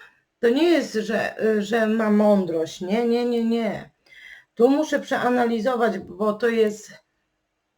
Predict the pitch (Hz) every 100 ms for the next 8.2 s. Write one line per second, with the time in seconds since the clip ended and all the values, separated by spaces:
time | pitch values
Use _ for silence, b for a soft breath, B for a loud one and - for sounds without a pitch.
0 | _ _ _ _ _ _ _ _ _ 175
1 | 196 240 233 233 196 170 180 196 226 -
2 | - 104 202 - 214 214 202 208 202 202
3 | - 202 220 220 165 156 160 143 - -
4 | - 170 160 160 160 156 190 202 - B
5 | B B - 226 247 247 196 214 214 226
6 | 208 214 202 214 226 214 202 208 196 202
7 | 202 - 202 196 214 208 214 190 226 240
8 | -